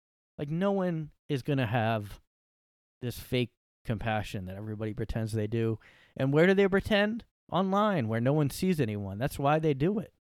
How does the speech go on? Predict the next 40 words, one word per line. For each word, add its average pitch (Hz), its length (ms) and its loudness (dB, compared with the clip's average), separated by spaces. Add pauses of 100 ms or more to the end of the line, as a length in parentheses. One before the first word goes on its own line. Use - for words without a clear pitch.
(760)
I 135 40 -8
mean, 156 100 2
you 175 80 0
could - 140 2
say 165 160 4
whatever 147 280 6
you 131 140 4
want 127 160 2
online. 113 480 -2
You're 113 100 0
not 127 160 0
even 127 220 0
doing 117 300 2
anything. 90 360 -8
You're 98 80 -10
just 104 220 -12
typing. 95 480 -8 (640)
You 117 80 -12
could 123 100 -6
say, 127 320 2
like, 113 320 -2
"Oh, 151 180 0
I, 120 400 -2 (1040)
I 151 100 2
do, 147 200 2
I 139 120 4
go 147 140 6
to 151 140 6
a 120 60 4
homeless 151 320 0
shelter, 92 500 -10
like, 98 260 -8
three 120 220 -6
times 117 320 -6
a 107 60 -4
day, 110 260 -4
and 95 80 -4
it 98 100 -6
doesn't 110 240 -2
matter." 110 400 -2